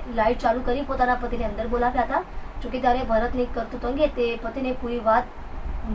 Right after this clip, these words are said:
ન હતી કરી શકી. બાદમાં ભરતે તેમને ભભૂતિ આપી વિધિ પૂર્ણ થઈ છે તેમ કહ્યું અને પરણિતાને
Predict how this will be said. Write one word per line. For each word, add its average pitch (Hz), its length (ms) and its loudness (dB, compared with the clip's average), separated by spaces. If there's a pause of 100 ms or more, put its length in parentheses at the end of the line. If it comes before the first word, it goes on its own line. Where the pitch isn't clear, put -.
ન 208 40 -2
હતી 262 300 0
કરી 294 200 0
શકી. 294 260 -2
બાદમાં 247 340 2
ભરતે 254 480 0 (460)
તેમને 247 420 0
ભભૂતિ 269 340 0
આપી 285 240 4
વિધિ 247 240 -4
પૂર્ણ 247 240 -2
થઈ 240 200 -2
છે 302 160 0
તેમ 254 140 0
કહ્યું 262 340 -2
અને 247 220 0
પરણિતાને 226 520 0